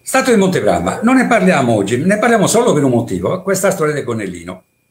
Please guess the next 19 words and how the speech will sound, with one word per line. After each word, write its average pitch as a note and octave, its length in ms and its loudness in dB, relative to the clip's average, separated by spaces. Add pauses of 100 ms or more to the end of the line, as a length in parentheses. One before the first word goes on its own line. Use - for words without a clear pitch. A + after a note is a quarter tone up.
(240)
Posso F3+ 240 -2
però E3+ 160 2
accennare C#3 520 -4
che D3+ 80 -4
io E3 120 -2
scrivevo A#2+ 520 -8
delle C3+ 180 -10
statue B2+ 320 -6
di C3+ 60 -10
Montebrama D#3+ 480 -8
ai C3+ 100 -10
primi B2 240 -14
del A#2 160 -8
duemila, G2 500 -12 (760)
prima E3+ 260 0
che A#2 120 0
le A#2 100 -2
mandassero G#2+ 1000 -2
finalmente A#2 840 -6